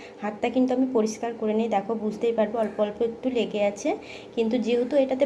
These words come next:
ভালোভাবে ময়ান দেওয়া হয়েছে, ওর জন্য দেখবে হাতে লাগবে না। যখনই তোমরা লুচির ময়দা মাখবে বা পরোটার জন্য ময়দা মাখবে, যদি ময়ানটা ভালোভাবে দাও, দেখবে হাতে কিন্তু একদমই লাগে না। অল্প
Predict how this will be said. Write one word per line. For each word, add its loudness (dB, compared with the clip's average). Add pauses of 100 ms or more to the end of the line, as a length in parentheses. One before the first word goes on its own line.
(100)
ভালোভাবে 2
ময়ান 2
দেওয়া 4
হয়েছে, -2 (480)
ওর 0 (100)
জন্য 4 (180)
দেখবে 2
হাতে -2 (120)
লাগবে -2
না। -2 (100)
যখনই 2
তোমরা 2
লুচির -2
ময়দা 0
মাখবে 0 (380)
বা 0
পরোটার 2
জন্য 2
ময়দা 0
মাখবে, -2 (120)
যদি 2 (100)
ময়ানটা 0 (100)
ভালোভাবে 2 (100)
দাও, 4 (480)
দেখবে 2 (500)
হাতে -4 (100)
কিন্তু 4 (180)
একদমই 2 (100)
লাগে 0
না। -2 (400)
অল্প 4